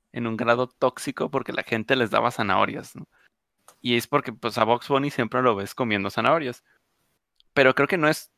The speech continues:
o sea, no fue Warner quien dijo, "Ah, pues los conejos van a comer zanahorias y vamos a dibujarlo así para que se envenenen los conejos de la tierra". Pues en realidad no, o sea, lo que pasa es que la gente que dibujaba conejos, la gente que hacía fábulas con conejos, pues, eh, dibujaba vegetales.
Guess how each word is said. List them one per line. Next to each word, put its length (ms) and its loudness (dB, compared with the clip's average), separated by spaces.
o 80 4
sea, 120 4
no 120 6
fue 160 4
Warner 540 4
quien 220 -6
dijo, 320 2
"Ah, 240 4
pues 120 -6
los 140 -4
conejos 380 -2
van 120 4
a 60 0
comer 240 0
zanahorias 540 2
y 80 -2
vamos 300 2
a 60 4
dibujarlo 380 0
así 180 -4
para 400 4
que 160 -6
se 100 -4
envenenen 560 -4
los 140 -4
conejos 420 -2
de 100 0
la 100 -2
tierra". 380 0
Pues 160 -8
en 100 -2
realidad 320 2
no, 200 0
o 60 -6
sea, 180 -8
lo 200 0
que 120 -6
pasa 280 2
es 120 -6
que 240 0
la 160 -2
gente 300 0
que 120 -2
dibujaba 460 0
conejos, 560 0
la 80 -8
gente 280 -6
que 100 -4
hacía 160 2
fábulas 460 2
con 140 -6
conejos, 440 -6
pues, 200 -10
eh, 140 -6
dibujaba 520 4
vegetales. 840 0